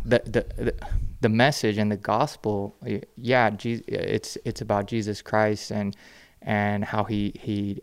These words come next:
um, died and for our sins and, and we're saved by that grace and unconditional love.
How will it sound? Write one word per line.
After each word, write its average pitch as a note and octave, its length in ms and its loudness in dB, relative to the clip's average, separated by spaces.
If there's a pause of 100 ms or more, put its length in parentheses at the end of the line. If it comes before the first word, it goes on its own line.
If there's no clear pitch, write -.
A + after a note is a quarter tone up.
um, G#2+ 400 -6
died G#2 360 2
and G2 260 -2 (120)
for - 180 -2
our G2+ 120 0
sins G#2+ 480 0
and, G2 300 -2
and G2+ 200 -2
we're G2 100 -2
saved G#2+ 480 -2
by A#1 160 -2
that - 240 -4
grace G#2+ 340 -2
and G2+ 100 -6
unconditional G#2 680 -4
love. A2+ 300 2